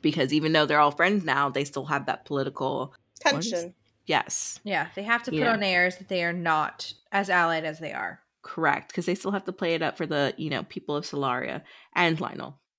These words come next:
Speaker 1: Um, as they're at dinner, you know, we find out that they haven't seen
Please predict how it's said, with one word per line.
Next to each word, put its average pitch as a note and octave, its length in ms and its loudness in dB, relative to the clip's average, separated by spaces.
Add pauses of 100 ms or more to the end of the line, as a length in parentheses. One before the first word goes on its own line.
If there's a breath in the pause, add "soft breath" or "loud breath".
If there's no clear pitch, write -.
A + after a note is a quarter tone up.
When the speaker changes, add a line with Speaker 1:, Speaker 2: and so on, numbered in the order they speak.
(180)
Speaker 1:
Um, D#3+ 320 -2 (340)
as D#3 220 0
they're G3 180 0
at A#3+ 140 -4
dinner, E3 420 -4 (100)
you D#3+ 140 -8
know, D3 360 -2 (220 soft breath)
we D#3+ 120 2
find E3+ 260 0
out E3 160 2
that D#3+ 140 2
they D3+ 100 2
haven't E3 320 2
seen D#3 380 2